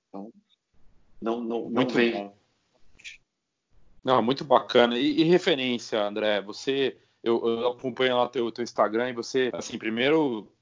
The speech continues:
Speaker 2: parabéns pelas fotos que você faz, né? Ali postando, e é muito bacana. Você mostra uma,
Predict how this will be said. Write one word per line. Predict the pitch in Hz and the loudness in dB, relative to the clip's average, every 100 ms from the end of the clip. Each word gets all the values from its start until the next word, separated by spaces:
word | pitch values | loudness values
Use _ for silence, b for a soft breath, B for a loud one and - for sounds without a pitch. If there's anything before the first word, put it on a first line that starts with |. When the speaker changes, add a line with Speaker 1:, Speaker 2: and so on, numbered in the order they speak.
| _ | _
Speaker 2:
parabéns | 107 127 117 123 131 | 0 0 0 -4 -4
pelas | - 117 - | 0 -2 2
fotos | 110 117 | 0 0
que | - | -4
você | 104 - 101 | -8 -6 -6
faz, | - 110 127 131 107 | -2 0 0 0 -2
né? | 110 117 127 - | -4 -6 -6 -10
Ali | 110 110 | -8 -6
postando, | 113 110 - 120 117 110 | -6 -8 -4 -2 -2 -6
e | 110 | -6
é | 107 | -6
muito | 117 139 | -4 -4
bacana. | 123 - 123 127 117 | 0 4 4 2 -2
Você | 107 - | -4 -4
mostra | 117 131 - | 0 2 2
uma, | 135 117 | -2 -2